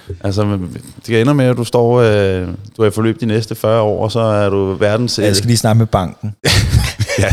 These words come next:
Speaker 1: det er selvfølgelig et andet aspekt. Men prøv at, tænk, hvis vi kan
Speaker 2: Men,
Speaker 1: forleve
Speaker 2: nå,
Speaker 1: din,
Speaker 2: ja,
Speaker 1: forlænge
Speaker 2: altså,
Speaker 1: din
Speaker 2: nu ved jeg
Speaker 1: levetid.
Speaker 2: godt, du er ved at sige
Speaker 1: Mm.
Speaker 2: farvel, men det synes jeg nemlig også er vigtigt at sige, ikke?
Speaker 1: Ja.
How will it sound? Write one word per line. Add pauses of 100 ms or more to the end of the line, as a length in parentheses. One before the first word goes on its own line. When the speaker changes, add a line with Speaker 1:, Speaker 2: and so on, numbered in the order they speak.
Speaker 1:
det
er
selvfølgelig
et
andet
aspekt. (840)
Men
prøv
at,
tænk,
hvis
vi
kan
Speaker 2:
Men,
Speaker 1:
forleve
Speaker 2:
nå,
Speaker 1:
din,
Speaker 2:
ja, (300)
Speaker 1:
forlænge
Speaker 2:
altså,
Speaker 1:
din
Speaker 2:
nu
ved
jeg
Speaker 1:
levetid.
Speaker 2:
godt,
du
er
ved
at
sige
Speaker 1:
Mm.
Speaker 2:
farvel, (340)
men
det
synes
jeg
nemlig
også
er
vigtigt
at
sige,
ikke?
Speaker 1:
Ja.